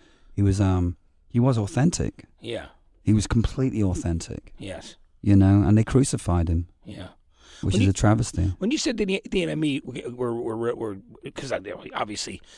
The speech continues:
Speaker 2: mag-, a lot of those magazines were nice to a lot of bands, or they built them up and then
Speaker 1: Well, let's
Speaker 2: changed
Speaker 1: f-,
Speaker 2: them.
Speaker 1: first of all,
Speaker 2: Yeah.
Speaker 1: let's, let's get it clear. These are
Speaker 2: Yeah.
Speaker 1: writers. They're not
Speaker 2: Yeah.
Speaker 1: musicians.
Speaker 2: Yeah, exactly.
Speaker 1: Or failed musicians.
Speaker 2: Yeah.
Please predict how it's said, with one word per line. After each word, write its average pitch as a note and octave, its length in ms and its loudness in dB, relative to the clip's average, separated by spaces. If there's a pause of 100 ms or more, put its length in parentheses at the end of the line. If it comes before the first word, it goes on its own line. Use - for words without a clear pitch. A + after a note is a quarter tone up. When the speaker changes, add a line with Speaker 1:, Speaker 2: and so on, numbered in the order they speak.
(140)
Speaker 2:
mag-, C#3 220 -4
a B2+ 40 0
lot C#3 120 2
of C3 60 -2
those A#2 100 -6
magazines A#2 340 -6
were A#2 80 -6
nice A#2 220 -8
to A#2+ 100 -8
a - 0 -
lot B2+ 160 -2
of A2+ 60 -6
bands, A2 180 -8
or - 80 -8
they B2 80 -4
built B2 260 -2
them A#2 140 -2
up A2 100 0
and - 80 -14
then B2 100 -10
Speaker 1:
Well, E3+ 100 10
let's G#3 100 8
Speaker 2:
changed - 140 -2
Speaker 1:
f-, B2 80 0
Speaker 2:
them. - 80 -2
Speaker 1:
first F#3 200 10
of C#3+ 60 6
all, C3 80 6
Speaker 2:
Yeah. A#2+ 60 8
Speaker 1:
let's, C3+ 160 4
let's C#3 180 4
get A#2+ 140 6
it - 80 -2 (160)
clear. A#2+ 280 4
These G2+ 200 4
are - 20 4
Speaker 2:
Yeah. F2+ 80 4
Speaker 1:
writers. G2+ 480 2
They're G2+ 160 4
not A2+ 140 8
Speaker 2:
Yeah. - 20 4
Speaker 1:
musicians. F2 580 2
Speaker 2:
Yeah, C3 200 4
exactly. A2+ 280 0
Speaker 1:
Or G2+ 40 6
failed A#2 280 6
musicians. F2 560 2
Speaker 2:
Yeah. A#2 220 -6